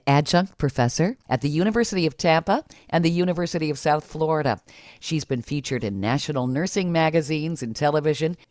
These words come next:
She's with us today to share some insights on how our listeners can improve their health.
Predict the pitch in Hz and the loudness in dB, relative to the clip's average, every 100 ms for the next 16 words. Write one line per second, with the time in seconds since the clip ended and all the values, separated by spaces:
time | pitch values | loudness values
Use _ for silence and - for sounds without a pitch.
0 | _ - 294 285 302 269 240 233 202 196 | _ -4 -4 0 0 2 0 2 2 2
1 | 180 - 202 196 175 170 156 147 131 - | 0 -2 -4 -4 -4 -4 0 2 2 2
2 | 127 120 - 190 208 165 170 - 113 90 | 0 0 -4 -2 -2 0 -2 -2 -6 -8
3 | - 117 110 - 139 120 110 104 117 110 | -6 -4 -6 -6 -8 -4 -6 -2 -4 -4